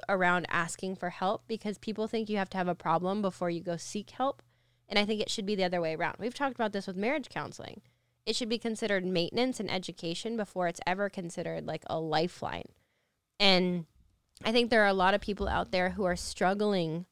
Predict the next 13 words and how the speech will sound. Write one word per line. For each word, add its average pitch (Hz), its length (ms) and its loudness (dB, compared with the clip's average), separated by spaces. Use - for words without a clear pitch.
deeply 208 560 0
with 180 420 0
some 202 280 -2
sort 185 260 2
of 165 320 2
relationship 180 720 -2
to 180 120 -10
food 175 300 -2
that's - 260 -6
negative, 214 520 0
that 202 160 6
need, 240 440 4
like, 180 240 -2